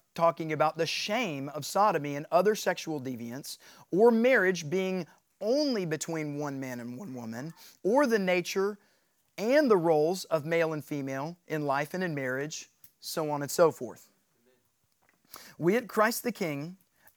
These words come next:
don't require uniformity with us on every issue in order to be a covenant member. However, this mis-, this mission statement is what this church is about.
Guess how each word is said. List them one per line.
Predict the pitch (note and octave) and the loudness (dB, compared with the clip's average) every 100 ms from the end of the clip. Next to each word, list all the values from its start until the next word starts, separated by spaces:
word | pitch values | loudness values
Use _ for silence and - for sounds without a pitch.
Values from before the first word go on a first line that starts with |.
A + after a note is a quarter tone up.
| D3 | 0
don't | C3+ A3 C4+ | 4 4 2
require | G#3 G#3+ - G#3+ A#3+ F3 E3 - | 0 0 0 2 4 4 2 -2
uniformity | C#3 F3 A#3+ A#3+ G#3+ G#3+ F3+ D#3 | -6 -2 0 0 -2 0 0 0
with | D3 D#3 | 0 0
us | D3 C#3 - - - _ _ | 2 0 -2 -8 -14 _ _
on | E3+ G3 G3+ - | 2 2 0 -2
every | A#3 C4 A#3 C4 B3 - | 6 6 6 -2 -2 -2
issue | C4+ - F#3 C#3 C3+ F#3+ _ _ _ _ | -2 0 -2 -4 -6 -10 _ _ _ _
in | F3 G3+ | 2 6
order | A3+ A3 | 6 6
to | |
be | F#3+ G3 | 6 4
a | |
covenant | - F#3 F3+ | 6 4 4
member. | F3+ G3+ A2 - | 0 0 -2 -6
However, | - D#3+ G3+ A3 B2 - _ _ | 2 8 10 8 2 -14 _ _
this | C#3 G3+ - | 4 4 4
mis-, | G#3 C#4 - - | -2 -2 -2 -8
this | E3+ A#3 A3 | -6 -4 -2
mission | C#4 C#4+ F#3 | -4 -4 -6
statement | - F3+ E3 - | -4 -4 -4 4
is | G3 A#3+ | 4 6
what | F#3+ G#3 | 0 0
this | F#3+ | -4
church | - G#3 F#3 | -2 -2 -4
is | D#3+ | -4
about. | C#3 D3+ C3+ F2+ | 0 4 2 0